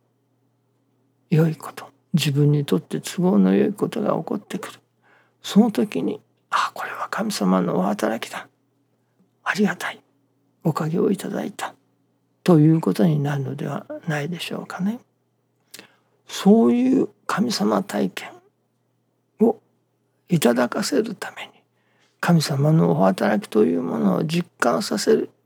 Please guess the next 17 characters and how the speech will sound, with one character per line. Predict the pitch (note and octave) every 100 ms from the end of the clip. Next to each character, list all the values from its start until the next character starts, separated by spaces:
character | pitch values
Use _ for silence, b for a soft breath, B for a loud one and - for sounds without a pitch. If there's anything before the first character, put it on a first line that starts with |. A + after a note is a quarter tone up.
| _
こ | - G#3
と | C4+
の | C#4+ G#3
た | -
め | B3+ -
に、 | - - _ _ _ _ _ _ _ _ _ _ _
や | D3+
は | C#3+
り | D#3+
私 | D3+ D#3+ D3+ - F#3
ど |
も | D3+ F#3
が | F3+ b b b b b _ _ _ _
一 | - D3
つ | A#2+
一 | - - D#3
つ | -